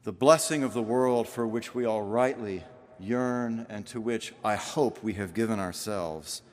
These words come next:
requires discipleship. It requires the humility of obedience.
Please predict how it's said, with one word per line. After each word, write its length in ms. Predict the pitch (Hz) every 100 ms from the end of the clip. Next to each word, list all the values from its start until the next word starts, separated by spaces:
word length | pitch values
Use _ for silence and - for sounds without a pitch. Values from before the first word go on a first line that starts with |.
| - - _ - _ _ _ _ _
requires 560 | - - 135 127 120 110
discipleship. 840 | 95 - 123 135 131 117 131 151 - - - - - - - - - - _ _
It 140 | 110 110
requires 540 | 113 - 135 135 -
the 80 | 120
humility 640 | 127 117 127 156 143 123
of 160 | 110 98
obedience. 840 | 95 113 110 87 80 - - -